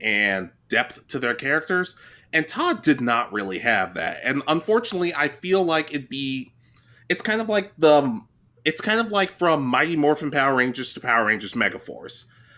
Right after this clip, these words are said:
Megaforce acknowledged, pretty much beaten to the ground, "Hey, we're doing just like the original, just like the original,"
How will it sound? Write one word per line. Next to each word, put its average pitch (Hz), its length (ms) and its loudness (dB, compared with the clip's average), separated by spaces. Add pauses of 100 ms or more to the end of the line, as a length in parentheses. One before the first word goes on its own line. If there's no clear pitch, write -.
(120)
Megaforce 202 720 2
acknowledged, 117 1120 0 (500)
pretty 233 280 -2
much 214 320 -4
beaten 165 260 2
to 143 80 -6
the 139 60 -6
ground, 135 320 2
"Hey, 131 340 2
we're 107 100 -4
doing 117 280 0
just 104 180 -4
like 117 140 -2
the 143 100 -2
original, 143 380 -2
just - 260 -4
like 123 160 -6
the 143 140 0
original," 143 420 -2